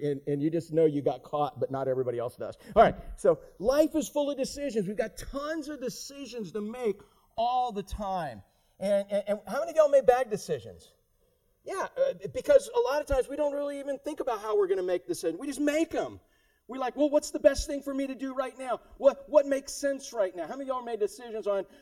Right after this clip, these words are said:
"Well, look at my consequences, look at what's going on, what makes sense right now to do?" How many of y'all make decisions that way?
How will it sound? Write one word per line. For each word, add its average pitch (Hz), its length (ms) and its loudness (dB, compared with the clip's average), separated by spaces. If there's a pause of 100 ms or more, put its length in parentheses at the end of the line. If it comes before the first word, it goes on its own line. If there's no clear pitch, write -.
(100)
"Well, 190 240 -2
look 226 220 0
at 294 80 -2
my 285 80 0
consequences, 214 720 0
look 220 200 -4
at 285 60 -4
what's 269 140 -2
going 262 200 -4
on, 190 180 0 (120)
what 302 240 6
makes 285 300 -4
sense 269 400 -4
right 233 320 -2
now 220 200 2
to 208 120 4
do?" 190 240 2 (280)
How 214 60 -12
many 240 120 -10
of 226 100 0
y'all 214 60 4
make 208 140 -2
decisions 190 360 -4
that 208 200 0
way? 117 160 -6